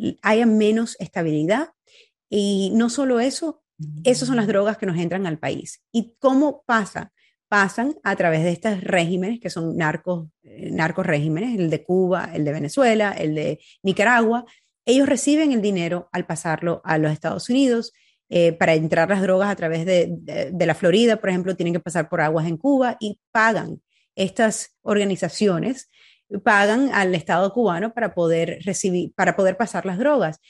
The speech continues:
Le estamos dando dinero a lo mismo que decimos. Por un lado decimos, "No queremos, eh, no queremos estos regímenes. Nosotros creemos en la, en la libertad, no queremos dictadores, no queremos esto", pero le estamos con nuestras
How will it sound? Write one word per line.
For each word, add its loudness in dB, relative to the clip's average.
Le 4
estamos 2
dando 2
dinero 0
a 4
lo 6
mismo 6
que 2
decimos. 0
Por 2
un 4
lado 4
decimos, 2
"No 0
queremos, -4
eh, 2
no 0
queremos 0
estos -4
regímenes. 0
Nosotros -2
creemos 2
en 2
la, -2
en 2
la 4
libertad, 2
no -6
queremos -2
dictadores, 4
no 2
queremos 2
esto", -4
pero 4
le 2
estamos -2
con -2
nuestras -4